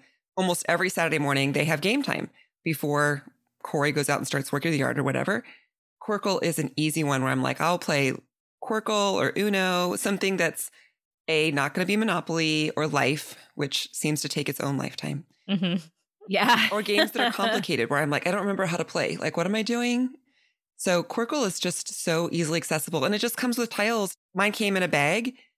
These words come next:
Speaker 1: It came in a
Speaker 2: Yes.
Speaker 1: box, but it also comes in a
Speaker 2: Mm-hmm.
Speaker 1: bag. So it's also easy to pack. We bring it on a lot of family trips
Speaker 2: Yeah, we
Speaker 1: because
Speaker 2: took
Speaker 1: it
Speaker 2: ours
Speaker 1: can
Speaker 2: to the
Speaker 1: slide
Speaker 2: beach
Speaker 1: in
Speaker 2: this summer.
Speaker 1: somewhere.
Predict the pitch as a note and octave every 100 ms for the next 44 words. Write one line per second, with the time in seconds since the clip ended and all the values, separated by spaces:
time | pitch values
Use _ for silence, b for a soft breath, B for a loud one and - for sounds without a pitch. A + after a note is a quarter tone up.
0 | _ G3+ C#4+ G3+ G3+ F#3+ E3+ F#3+ - F#3+
1 | - F3+ G3 F#3 A#3 B3 D#3 E3 F3+ F#3
2 | - F3 F3 G3+ - F3+ F#3 - E3+ -
3 | F3 E3+ F#3 F#3 F3+ D#3 D#3 D#3 C#3 C3+
4 | C#3+ - C3+ - - A#2+ - - - b
5 | b - G3+ G#3+ F3+ F3+ A3+ A3 D3 G#3+
6 | F#3 D#3+ D#3 C#3+ C#3+ - C3 F#2+ - D3+